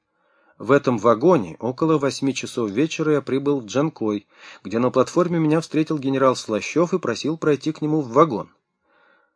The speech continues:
После легкого ужина по просьбе Слащева я прошел к нему в купе, и там он мне очень длинно стал рассказывать о том недовольстве в войсках его корпуса главнокомандующим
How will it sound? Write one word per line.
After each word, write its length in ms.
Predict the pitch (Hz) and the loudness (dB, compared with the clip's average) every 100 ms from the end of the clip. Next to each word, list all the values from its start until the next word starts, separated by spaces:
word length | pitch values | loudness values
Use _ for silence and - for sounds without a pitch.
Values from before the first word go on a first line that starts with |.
| _ | _
После 320 | - 135 156 | -2 0 4
легкого 520 | 151 156 151 147 139 - | 4 4 2 2 4 2
ужина 320 | 185 185 175 | 0 0 0
по 160 | 165 120 | 0 0
просьбе 380 | - 160 - 131 | 2 0 0 -2
Слащева 600 | - 127 - - 107 104 | 0 -2 -2 -2 -2 2
я 140 | 120 | 2
прошел 400 | 165 131 113 135 | 0 -2 -2 -2
к 120 | 151 - | -2 -4
нему 200 | 113 104 | -6 -6
в 80 | |
купе, 460 | - 113 - 90 123 _ _ - - | -6 -8 -6 -12 -12 _ _ -20 -12
и 120 | 117 | -2
там 180 | 135 185 | 2 4
он 120 | 196 185 | 4 2
мне 160 | 180 | 0
очень 420 | - 165 - 165 | 0 0 0 0
длинно 440 | 127 113 151 170 165 | 0 2 2 2 -2
стал 280 | - 151 156 | 0 2 2
рассказывать 680 | 135 - 127 151 156 151 | 2 2 2 2 0 -6
о 180 | - 120 | -4 -4
том 260 | 117 151 139 | 2 2 4
недовольстве 680 | 127 117 123 143 123 - 104 | 2 2 4 2 0 -4 -4
в 80 | 95 | 0
войсках 500 | 104 - - 175 - | -2 -2 0 0 0
его 320 | 123 107 123 | -4 0 -2
корпуса 680 | - 120 - - - - - - - | 2 0 0 -6 -14 -14 -16 -20 -8
главнокомандующим 1200 | 107 123 113 110 107 98 143 151 110 92 - - | 2 4 4 0 -2 2 2 2 -2 -6 -10 -14